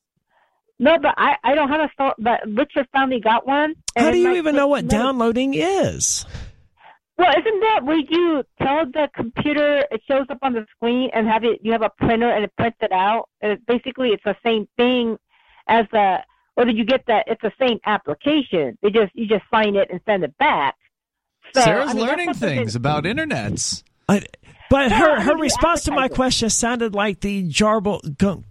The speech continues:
Speaker 2: jarbled, confused mess that I would have expected her understanding of download to be.
Speaker 3: Sure,
Speaker 2: So
Speaker 3: sure.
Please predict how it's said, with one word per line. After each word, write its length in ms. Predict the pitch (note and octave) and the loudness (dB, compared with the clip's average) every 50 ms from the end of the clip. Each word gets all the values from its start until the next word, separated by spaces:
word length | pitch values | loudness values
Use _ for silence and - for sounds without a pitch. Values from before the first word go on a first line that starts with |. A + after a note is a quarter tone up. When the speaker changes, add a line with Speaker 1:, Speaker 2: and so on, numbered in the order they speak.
| - - - | -8 -6 -6
Speaker 2:
jarbled, 500 | D#3 C#3 G#3+ G#3+ A3 G3+ A3 G#3+ G3+ - | -2 0 0 0 0 0 -2 -4 -4 -2
confused 580 | - G3 F#3 - - G#3 G#3+ G#3 F#3+ - - D3+ | -2 -2 -2 -2 -2 -2 -2 0 -2 -2 -2 -2
mess 320 | F3+ F#3 G3 F#3 - - | 0 0 0 0 0 0
that 140 | G3+ F3 E3+ | 0 0 0
I 60 | E3 | 0
would 160 | E3 E3+ F3+ | 0 0 0
have 80 | F3 D#3 | 0 -2
expected 600 | D3 C3 - - - F#3 F#3 - - G#3 G3+ D#3+ | -2 -4 -4 0 0 0 0 2 2 2 2 2
her 200 | D#3 F#3+ F#3+ E3 | 0 0 -2 -2
understanding 580 | E3 G3+ F#3 E3+ D#3+ - - F#3+ F3+ F3 F3 | -4 -4 -4 -4 -4 -2 -4 -6 -6 -4 -6
of 120 | F3+ F3+ D#3+ | -6 -4 -2
download 340 | F3 E3 E3+ F3 F3 F3+ E3 | -2 -4 -2 -2 -4 -2 0
to 60 | F#3 | 0
be. 60 | F#3+ | 0
Speaker 3:
Sure, 100 | - G4 | 2 2
Speaker 2:
So 140 | G#3 D3+ G#3+ G3+ | 2 2 0 0
Speaker 3:
sure. 340 | B3 A#3 F#3+ C3+ A2+ C#3 | 0 -2 -2 -2 -4 -6